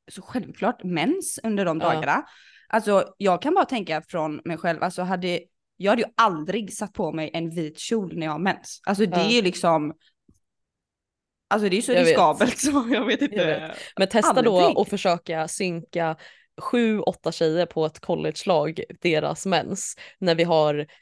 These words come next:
Speaker 2: bestämda så här, "Okej, på den här matchen ska vi spela i det här." Då är det
Speaker 1: Nej,
Speaker 2: så här,
Speaker 1: nej,
Speaker 2: vitt,
Speaker 1: nej.
Speaker 2: vitt. Och då är det alltid någon,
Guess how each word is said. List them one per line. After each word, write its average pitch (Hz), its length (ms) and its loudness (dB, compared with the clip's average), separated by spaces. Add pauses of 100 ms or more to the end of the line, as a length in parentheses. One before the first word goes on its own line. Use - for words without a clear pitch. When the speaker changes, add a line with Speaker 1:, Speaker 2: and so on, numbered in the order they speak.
(120)
Speaker 2:
bestämda 156 680 -2
så - 100 -6
här, 147 160 0
"Okej, 226 540 0
på 226 100 -4
den 214 100 0
här 214 80 2
matchen 202 300 -4
ska - 220 -6
vi 175 80 -2
spela 156 340 0
i 151 80 0
det 156 60 0
här." 165 240 2
Då 82 60 -4
är 120 120 -4 (220)
det 185 120 -2
Speaker 1:
Nej, 180 120 4
Speaker 2:
så 151 40 4
här, 139 100 4
Speaker 1:
nej, 156 160 -2
Speaker 2:
vitt, 160 140 4
Speaker 1:
nej. 147 140 -4
Speaker 2:
vitt. 151 200 -2
Och 175 100 -4
då 202 160 6
är 202 40 8
det 202 60 8
alltid 175 240 2
någon, 139 200 -6